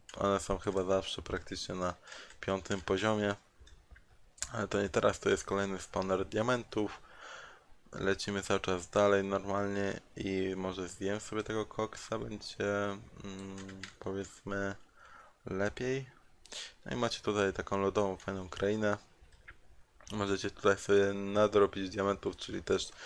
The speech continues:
równa się to jako zarobek, jako, e, kolejny sposób do zarabiania, bo też można fajnie na tym zarobić. I tutaj macie, jak widzicie, kolejnego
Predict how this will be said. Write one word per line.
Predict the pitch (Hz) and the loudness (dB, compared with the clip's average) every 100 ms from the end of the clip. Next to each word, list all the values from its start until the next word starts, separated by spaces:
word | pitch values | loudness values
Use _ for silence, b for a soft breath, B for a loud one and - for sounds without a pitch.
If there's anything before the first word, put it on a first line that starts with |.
| B B B | B B B
równa | - 95 95 | 0 2 2
się | 87 - | 0 -2
to | - | 0
jako | 90 90 92 | 0 0 -2
zarobek, | 87 98 110 107 101 92 101 | 0 2 4 4 2 0 -6
jako, | 95 - 92 90 - _ B B B B B | -4 0 0 0 -4 _ B B B B B
e, | - 90 90 | -4 -4 -2
kolejny | 95 98 95 95 | 0 2 2 -2
sposób | - - 95 - 95 | -6 0 0 0 -4
do | 95 | -2
zarabiania, | 87 95 95 98 110 104 | 0 0 2 2 2 0
bo | 90 98 | 0 -4
też | 87 - 95 | -4 -6 -6
można | 90 90 | -6 -6
fajnie | - 95 95 95 | -2 -2 0 0
na | 95 | -2
tym | 92 92 92 - B B B B B 107 | -2 -8 -8 -18 B B B B B -4
zarobić. | 107 117 107 98 95 - - - - - - - _ _ _ _ - - - - - - - 107 | 4 6 6 4 0 -8 -12 -14 -20 -20 -20 -20 _ _ _ _ -20 -20 -20 -20 -20 -16 -10 0
I | |
tutaj | 117 110 107 | 6 8 8
macie, | 101 - 101 | 8 6 4
jak | 92 | 4
widzicie, | 95 95 - - | 0 -4 -6 2
kolejnego | 98 101 104 104 98 95 95 92 | 6 6 6 2 2 4 4 4